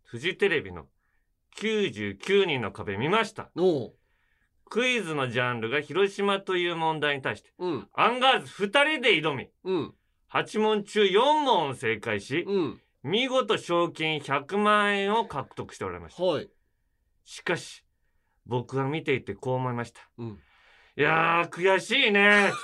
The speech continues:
Speaker 2: <laughs> その人が悔しいねって言ってたの？
Speaker 1: えー、北極からの助っ人さんが、
Speaker 2: うん。
Speaker 1: なぜなら正解した四問とも、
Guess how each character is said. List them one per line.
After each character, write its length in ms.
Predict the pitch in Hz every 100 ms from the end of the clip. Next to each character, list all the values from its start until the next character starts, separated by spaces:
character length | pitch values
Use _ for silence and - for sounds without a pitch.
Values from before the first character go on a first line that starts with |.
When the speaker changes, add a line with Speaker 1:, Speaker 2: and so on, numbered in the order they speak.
| - 294 277 262
Speaker 2:
<laughs> 640 | 247 170 - 226 - 202 -
そ 160 | 226
の 160 | 247 254
人 220 | 202 233
が 140 | 185
悔 220 | 143 180 180
し 160 | 190
い 20 | 156
ね 100 | 151
っ 20 |
て 80 | 196
言 80 |
っ 60 | 208
て 60 | 185
た 60 | 131
の？ 60 |
Speaker 1:
え 20 | 180
ー、 20 |
北 60 | -
極 180 | -
か 80 | 214
ら 60 | 226
の 80 | 160
助 180 | - 180
っ 60 |
人 100 | -
さ 140 | 127 127
ん 60 |
が、 100 | 135
Speaker 2:
う 80 | 165
ん。 20 |
Speaker 1:
な 160 | 190 277
ぜ 100 | 269
な 120 | 202
ら 60 | 127
正 260 | - 254
解 320 | 262 254 247 226
し 120 | -
た 220 | 240 247
四 380 | 151 185 254 269
問 200 | 269 240
と 80 | 247
も、 220 | 240 -